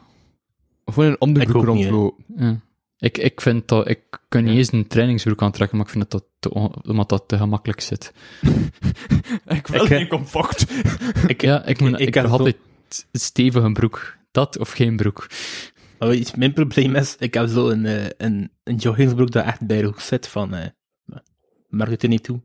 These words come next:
Speaker 2: Mijn
Speaker 3: Ja.
Speaker 2: broer draagt hem altijd en dan ben ik van, ik ga hem een keer vandaag gewoon dragen, ik ga toch niet thuis uit. En dan vind ik hem gewoon nooit. En dan leek gewoon Fabian of mijn broer dat gewoon s'avonds zo dragen, dat ze van,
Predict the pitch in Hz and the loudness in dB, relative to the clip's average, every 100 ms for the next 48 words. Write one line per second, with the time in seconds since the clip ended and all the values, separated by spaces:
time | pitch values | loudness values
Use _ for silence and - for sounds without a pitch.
0 | _ 123 117 104 123 127 120 110 - 110 | _ 0 2 4 4 4 4 0 2 2
1 | 104 - - 107 110 107 107 104 110 113 | 2 -2 -6 -4 -2 -2 -2 0 -2 -2
2 | - 113 - - 113 110 113 104 104 110 | -4 -4 -4 -2 0 0 0 -2 -2 -4
3 | - 110 113 107 104 113 120 - 117 120 | -4 -2 0 0 0 0 0 -4 -2 -2
4 | 113 113 117 120 - - _ _ _ _ | 0 0 0 -4 -8 -20 _ _ _ _
5 | _ _ _ _ _ _ _ - - 113 | _ _ _ _ _ _ _ -6 -2 -2
6 | 98 113 117 120 104 107 107 104 107 107 | 0 0 2 2 0 0 -2 0 -2 -4
7 | - _ _ _ _ _ _ _ _ _ | -10 _ _ _ _ _ _ _ _ _
8 | _ _ _ 127 120 120 117 113 117 - | _ _ _ 0 4 4 4 2 2 2
9 | 107 110 110 104 107 110 101 104 117 110 | 0 2 0 0 -2 -2 0 2 2 2
10 | - 104 - 98 107 113 - 101 95 107 | -2 -6 -4 -2 0 0 -2 -2 0 0
11 | 107 - 104 107 98 | 0 0 0 2 0